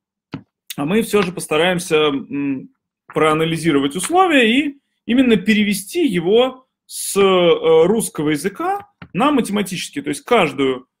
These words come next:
э, фразу, которая здесь записана, каждую реплику, я постараюсь записать, э, с помощью каких-то формул, равенств и так далее.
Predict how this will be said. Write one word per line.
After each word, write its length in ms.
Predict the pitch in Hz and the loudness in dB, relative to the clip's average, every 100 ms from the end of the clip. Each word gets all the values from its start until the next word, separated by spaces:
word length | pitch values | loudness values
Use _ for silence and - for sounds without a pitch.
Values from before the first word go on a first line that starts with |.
| _ _ | _ _
э, 140 | 139 143 | -6 -6
фразу, 440 | - 180 143 170 | -2 0 0 -2
которая 340 | 254 294 294 | -4 -2 -2
здесь 180 | 269 285 | 0 -2
записана, 420 | 277 277 269 214 | -2 -4 -6 -6
каждую 380 | - 151 135 127 | -4 -4 -4 -8
реплику, 480 | 123 120 214 415 440 _ _ - | -8 -6 -6 -6 -8 _ _ -4
я 220 | 240 392 | 0 0
постараюсь 540 | 339 240 226 294 285 | 0 2 4 4 2
записать, 680 | 156 175 170 - 220 - - | 0 -4 -4 0 2 0 -6
э, 380 | 143 143 139 135 | -6 -4 -2 -4
с 120 | 131 | -8
помощью 420 | - 196 196 185 175 | -2 -2 0 -4 -6
каких-то 400 | 139 143 - 123 | -6 -10 -12 -12
формул, 760 | - 277 269 247 240 226 190 | -2 0 2 2 4 2 0
равенств 720 | - 175 214 196 190 185 - - | -2 0 0 0 -4 -8 -16 -14
и 80 | 175 | -8
так 240 | 151 240 | -6 -8
далее. 240 | - - | -12 -16